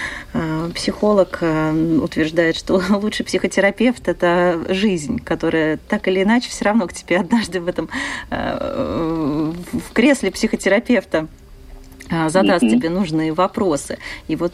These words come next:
Speaker 1: э, в подтверждении этому, этой мысли, этому высказыванию как раз-таки, да, наверное, что и кино, и литература, и музыка могут отчасти и подавать вот эти вот сигналы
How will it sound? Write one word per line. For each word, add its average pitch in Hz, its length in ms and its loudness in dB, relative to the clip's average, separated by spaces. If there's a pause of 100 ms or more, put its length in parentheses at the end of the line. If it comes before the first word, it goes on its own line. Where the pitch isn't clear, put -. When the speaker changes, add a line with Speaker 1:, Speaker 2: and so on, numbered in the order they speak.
Speaker 1:
э, 165 500 2
в - 80 -8
подтверждении 185 1000 2
этому, 160 960 -2
этой 170 160 0
мысли, 214 400 4
этому 175 320 0
высказыванию 175 800 0
как - 180 -4
раз-таки, 185 400 -2
да, 196 180 2
наверное, 156 360 0
что 143 260 -2 (320)
и 240 100 0
кино, 214 640 4
и 170 300 2
литература, 180 800 0
и 170 100 2
музыка 175 960 0
могут 202 380 -2
отчасти 233 420 -2
и 196 200 0 (100)
подавать 247 540 2
вот 180 180 -4
эти 175 160 -2
вот 160 160 -6
сигналы 202 880 2